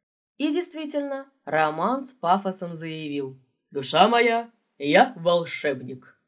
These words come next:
И горделиво приосанился. Я задумчиво кивнула. "Умница!" похвалила, поднимаясь со стула.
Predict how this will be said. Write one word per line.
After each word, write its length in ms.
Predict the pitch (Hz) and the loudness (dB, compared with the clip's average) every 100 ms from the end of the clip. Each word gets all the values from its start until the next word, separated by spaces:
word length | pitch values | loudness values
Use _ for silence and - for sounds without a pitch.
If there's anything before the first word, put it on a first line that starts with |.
| - | -2
И 120 | 233 | -2
горделиво 640 | 277 294 269 294 285 285 | 0 -2 -2 -4 -2 -4
приосанился. 880 | 294 302 311 311 247 247 247 - 254 - _ _ _ _ - | -2 -2 -2 -2 -2 -2 -4 -6 -10 -16 _ _ _ _ -8
Я 220 | 240 269 | -2 0
задумчиво 580 | 262 226 233 214 247 240 | 0 0 -4 -6 -10 -10
кивнула. 560 | - 226 196 139 135 - _ _ _ - | -12 -8 -6 -8 -14 -18 _ _ _ -4
"Умница!" 580 | 320 285 196 147 151 - _ _ _ | 0 2 2 0 -10 -14 _ _ _
похвалила, 640 | 156 147 147 143 190 214 147 | -6 -4 -2 -2 -2 -4 -6
поднимаясь 580 | 160 151 156 143 156 165 | -8 -8 -6 -6 -6 -6
со 140 | - | -6
стула. 460 | 202 202 143 139 139 | -6 -6 -10 -12 -18